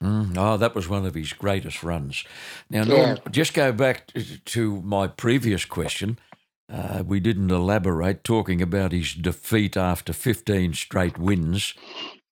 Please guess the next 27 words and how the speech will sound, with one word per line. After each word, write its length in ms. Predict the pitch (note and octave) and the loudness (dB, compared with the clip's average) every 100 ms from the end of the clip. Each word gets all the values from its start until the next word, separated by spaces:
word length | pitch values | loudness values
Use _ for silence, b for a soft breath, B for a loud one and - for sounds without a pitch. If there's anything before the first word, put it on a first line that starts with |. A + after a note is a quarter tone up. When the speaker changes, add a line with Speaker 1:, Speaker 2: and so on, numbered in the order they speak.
| - | -2
Speaker 2:
Yeah. 220 | - B2 A#2 | 4 4 4
Speaker 1:
Uh, 220 | F#2 E2 | 0 0
and 160 | F#2+ F#2+ | 0 2
I 80 | F#2 | 2
mentioned 460 | G#2 G#2 - F2+ | 2 2 0 2
he'd 200 | F#2 D#2 | 2 2
been 220 | E2+ G2+ | 0 2
a 80 | F2+ | 2
naughty 420 | F2+ G#2+ G2+ F2+ E2+ | 2 2 2 0 2
boy. 380 | F2 A2+ G2 G2 | 2 2 2 2
I'm 120 | F#2+ | 0
sure 300 | - A#2+ D3 | 2 2 4
you 180 | A2+ G2+ | 2 2
told 340 | - B2 B2 | 2 4 4
me 140 | A2 | 2
once 380 | G#2 A#2 G#2 - B B B _ - | 4 2 2 -2 B B B _ -4
that 180 | G#2+ | -2
the 100 | - | 0
night 400 | G#2 A2+ C#3+ C#3+ | 2 4 4 2
before 600 | - G2 - A#2 B2 F#2+ | -4 -6 -2 0 2 2
he 140 | F#2 G2+ | 2 2
actually 400 | G#2+ - F#2 F2 | 0 -2 0 0
got 220 | D#2 F#2 | 2 2
out 200 | G2+ A2+ | 2 0
of 100 | A2+ | 0
his 220 | G#2 E2 | 0 0
yard 520 | F2+ G2+ D#2+ D#2 A2 | 2 2 2 -2 -2